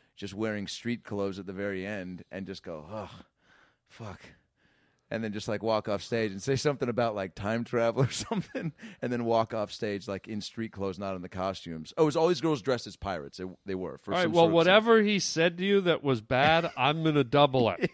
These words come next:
Speaker 1: Yeah.
Speaker 2: 'Cause just hearing that, it's, like, horrible. So what did he say?
Speaker 1: He just stared at me. He didn't even say
Speaker 2: Like
Speaker 1: anything.
Speaker 2: I'm doing right
Speaker 1: <laughs> He
Speaker 2: now?
Speaker 1: just, "I
Speaker 2: Yeah.
Speaker 1: finished my suggestion." And
Speaker 2: Yeah.
Speaker 1: there's, it's a, I mean, you know, it's a, the thing when,
Speaker 2: Horrible.
Speaker 1: when a parent doesn't yell at you, but they say, "I'm disappointed."
Speaker 2: Yeah.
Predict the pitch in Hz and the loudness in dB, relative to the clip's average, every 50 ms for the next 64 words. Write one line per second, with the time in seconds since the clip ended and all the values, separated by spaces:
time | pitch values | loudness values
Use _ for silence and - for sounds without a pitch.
0 | _ - 233 - - - - 143 127 240 247 220 208 196 - - 170 185 190 196 | _ 0 0 0 2 2 0 2 2 4 6 6 6 6 6 2 -2 0 2 2
1 | 202 196 185 175 185 180 185 190 185 170 151 - 160 143 127 - - - - - | 2 2 2 2 2 4 4 4 4 2 0 0 0 -2 -2 -2 -6 -16 -16 -8
2 | - - 170 185 190 190 170 143 120 120 107 85 78 - - _ _ _ - - | 0 6 8 10 10 10 10 8 8 6 2 2 2 -4 -12 _ _ _ -20 -20
3 | - - - _ - - - - - 180 180 180 208 220 214 196 196 202 202 185 | -20 -20 -20 _ -20 -20 -6 0 4 6 8 10 10 10 10 10 8 8 6 4
4 | - - 165 156 123 98 - 160 170 165 - - - - 156 156 175 175 156 120 | 2 2 2 4 4 4 2 0 0 -2 -2 -2 2 6 8 8 8 8 6 2
5 | 107 101 90 87 87 107 131 135 151 160 170 175 175 160 135 - - 165 175 175 | 0 -2 -6 -6 -6 -6 -2 0 0 0 0 0 0 0 0 2 6 8 8 8
6 | 165 170 175 170 180 185 190 185 196 196 208 202 196 202 202 208 214 233 196 202 | 8 8 8 8 8 8 8 8 10 10 10 10 8 6 6 6 6 6 8 10
7 | 208 226 214 - 123 131 135 160 170 151 135 151 156 160 156 - 147 139 135 131 | 10 8 8 6 4 4 6 6 6 6 6 4 2 -2 -4 -4 -2 -2 -2 -2
8 | 131 117 110 104 120 120 117 - - 92 92 90 - _ - - - - - - | -4 -6 -2 0 0 0 0 -2 -6 -6 -6 -6 -8 _ -20 -20 -20 -10 -2 2
9 | 147 139 131 120 - - - 135 - - 147 135 - 131 135 135 127 147 185 185 | 4 4 4 2 0 -4 -4 -4 -2 0 -2 -2 0 -2 -4 -4 -2 -2 0 0
10 | 180 175 - 165 147 - - - 139 139 - - 220 233 226 226 214 180 147 127 | 0 0 0 -4 -6 -6 -6 -2 -2 0 2 4 6 8 10 10 10 8 6 4
11 | 110 90 - - - 131 127 - - 151 139 139 135 127 110 127 127 107 120 117 | 0 -2 -2 -2 -2 -2 -2 0 0 0 2 2 0 0 2 0 0 0 0 -6
12 | 104 104 113 113 113 117 113 113 98 104 98 101 92 - - 104 101 98 98 98 | -4 -2 0 2 2 2 2 0 -2 -2 -4 -6 -4 -4 -2 -2 0 0 -2 -4
13 | 85 92 - 104 - - 101 104 104 104 107 107 104 110 - 151 160 131 101 | -6 -6 -6 -6 -6 -4 -4 -2 -2 0 -2 -4 -4 -6 -4 -2 0 0 -2